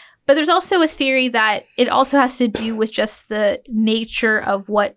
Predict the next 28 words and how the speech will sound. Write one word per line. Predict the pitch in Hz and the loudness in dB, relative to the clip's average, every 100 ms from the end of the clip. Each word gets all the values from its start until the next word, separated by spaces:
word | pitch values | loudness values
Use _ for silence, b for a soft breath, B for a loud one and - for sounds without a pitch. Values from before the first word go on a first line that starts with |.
| - | -8
especially | - 285 - 285 | 0 0 0 -2
being | 233 233 208 | -2 -2 -4
a | |
professional | - 202 - 247 - 254 | -4 -4 -2 -4 -2 -2
athlete, | 226 226 233 226 | 0 -2 -2 -2
but | 233 | 0
any | 269 302 | 0 0
kind | 294 - 247 240 | -2 0 0 2
of | 240 | 0
competitive | 220 208 226 214 202 196 | -4 -4 -4 -4 -6 -6
athlete | 196 196 - 208 220 | -2 -4 -4 -6 0
is, | 233 196 190 - | 0 0 -8 -8
where | 208 208 196 196 B B B B 214 | -2 2 2 0 B B B B -6
you | 220 | -2
might, | 214 214 214 196 - - | 2 2 0 -4 -8 -4
um, | 202 196 196 - - | 0 0 -2 -10 0
there, | 226 233 | 2 4
there | 233 233 | 4 4
might | 226 247 | 2 0
be | 240 | 0
a | 208 | -2
culture | - - 302 - 247 214 208 | -2 0 0 0 0 2 2
in | - 214 | -2 -4
your | 208 226 | -4 -4
specific | - 208 220 202 | -6 -10 -8 -10
sport | - - 208 208 - | -12 -6 -2 -2 -2
around | 208 208 196 196 202 202 - b b b - | -4 -2 0 0 -2 -6 -10 b b b 0
uh, | 202 196 196 196 196 | 4 6 6 4 0